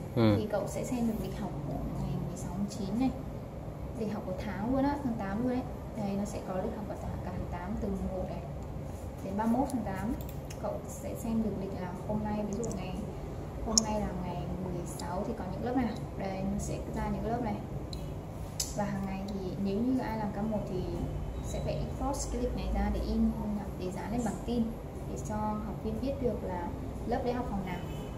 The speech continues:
Speaker 2: Sẽ export cái này ra. Nói ra một cái này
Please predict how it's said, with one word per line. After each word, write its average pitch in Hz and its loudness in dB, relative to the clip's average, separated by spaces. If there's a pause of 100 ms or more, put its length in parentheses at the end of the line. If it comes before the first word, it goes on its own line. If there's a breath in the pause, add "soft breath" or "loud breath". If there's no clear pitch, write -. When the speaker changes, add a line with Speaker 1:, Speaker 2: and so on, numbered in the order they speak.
(760)
Speaker 2:
Sẽ - 0
export 262 -2
cái 240 0
này 208 2
ra. 196 0 (720)
Nói 190 -2
ra 233 -2
một 202 0
cái 190 -2
này 202 0